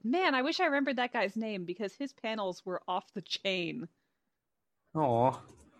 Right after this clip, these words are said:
Speaker 1: It's this guy who grew up loving anime so much that he went to school and got his master's in anthropology so he could study Japanese culture. And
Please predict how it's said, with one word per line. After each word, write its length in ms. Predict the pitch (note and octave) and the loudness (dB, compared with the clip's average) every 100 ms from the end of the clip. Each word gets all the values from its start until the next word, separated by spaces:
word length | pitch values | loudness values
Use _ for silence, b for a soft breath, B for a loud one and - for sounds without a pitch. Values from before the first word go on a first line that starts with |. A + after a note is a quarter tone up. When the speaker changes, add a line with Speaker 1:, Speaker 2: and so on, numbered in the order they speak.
| - | -10
Speaker 1:
It's 140 | A3+ | -4
this 220 | C4+ C4+ - | -4 -6 -2
guy 360 | G#3+ B3 C4+ A3+ | 2 4 4 2
who 320 | B3+ A#3 G#3 | 0 0 -4
grew 360 | F3+ G3+ B3+ | -4 -2 2
up 220 | A3+ A3+ - | 2 0 -2
loving 540 | G3 G3 G3 A#3 A#3+ | -2 0 0 0 0
anime 440 | F#3 F3+ G3 E3+ E3+ | -2 0 0 -2 -2
so 240 | - F3 | -4 -4
much 380 | F3 E3 - - | -2 -4 -6 -10
that 180 | G3 G3+ | -2 -2
he 240 | - A3+ G3+ | 0 -6 -4
went 320 | F3+ G#3 - - | -4 -4 -6 -10
to 120 | A3 | -10
school 580 | - - A#3+ G3 F#3 F3 | -10 -8 -4 -2 -2 0
and 240 | G3 F#3+ F3 | 0 -2 -2
got 320 | F3 F3 - | -2 -2 -2
his 260 | G#3+ G3 G#3 | -4 -2 -4
master's 600 | G3+ G3+ - A#3+ A#3 G#3+ | -4 -4 -4 -6 -4 -4
in 140 | - | -4
anthropology 800 | G3+ G3+ F#3+ - G#3+ G3 F#3 E3+ | -4 -4 -6 -2 0 0 -2 -6
so 200 | - F#3 | -4 -4
he 120 | G#3 | -2
could 160 | G3+ F3+ | -4 -6
study 340 | - F3+ G3 | -6 -6 -4
Japanese 540 | F#3+ F#3 G3+ F#3+ F3+ | -4 -4 -4 -6 -6
culture. 500 | - G3+ F#3+ E3+ E3 - _ _ _ _ _ _ - | -4 -6 -4 -6 -6 -12 _ _ _ _ _ _ 0
And 380 | G#3+ G3 G3 | 2 2 0